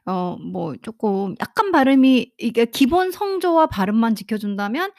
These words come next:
약간의, 약간의 말투의 차이는, 뭐, 지역 사람으로 볼 경우가 많기 때문에,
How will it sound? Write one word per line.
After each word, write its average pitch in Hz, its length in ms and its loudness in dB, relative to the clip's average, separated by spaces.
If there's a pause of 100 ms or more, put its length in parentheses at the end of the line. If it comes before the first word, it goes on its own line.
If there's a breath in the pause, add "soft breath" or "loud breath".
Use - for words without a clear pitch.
(260 soft breath)
약간의, 453 460 -4
약간의 403 380 -2
말투의 254 760 -2
차이는, 247 500 -2
뭐, 175 220 -4
지역 247 400 -2
사람으로 190 480 0
볼 170 160 -6
경우가 165 380 -4
많기 147 260 -6
때문에, 233 540 -2